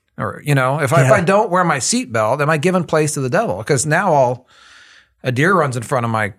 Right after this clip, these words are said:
Speaker 1: car and I get in a wreck and I get hurt.
Speaker 2: Yeah,
Speaker 1: That
Speaker 2: these are unnecessary
Speaker 1: So
Speaker 2: ri-,
Speaker 1: it's
Speaker 2: risks.
Speaker 1: unnecessary risks. And so, you know, some things like that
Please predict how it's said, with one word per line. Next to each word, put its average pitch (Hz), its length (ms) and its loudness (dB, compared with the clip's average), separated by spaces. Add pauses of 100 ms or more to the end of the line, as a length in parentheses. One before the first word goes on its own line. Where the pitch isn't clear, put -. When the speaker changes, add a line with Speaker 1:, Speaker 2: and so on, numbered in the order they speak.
(880)
Speaker 1:
car 113 300 0
and 139 100 -2
I 120 80 0
get 127 180 -4
in 110 60 -10
a 123 40 -4
wreck 135 220 -2
and 147 80 -2
I 135 80 0
get 117 180 -4
hurt. 143 420 0
Speaker 2:
Yeah, 143 80 0
Speaker 1:
That 127 60 4
Speaker 2:
these 143 140 4
are 151 80 0
unnecessary 127 720 2
Speaker 1:
So 101 100 4
Speaker 2:
ri-, 220 60 6
Speaker 1:
it's - 120 -4
Speaker 2:
risks. 202 220 4
Speaker 1:
unnecessary 185 1000 2
risks. 131 580 -2
And 151 120 2
so, 143 680 2
you 156 140 2
know, 127 220 4
some 147 180 0
things 170 380 0
like 110 260 -2
that 98 320 -10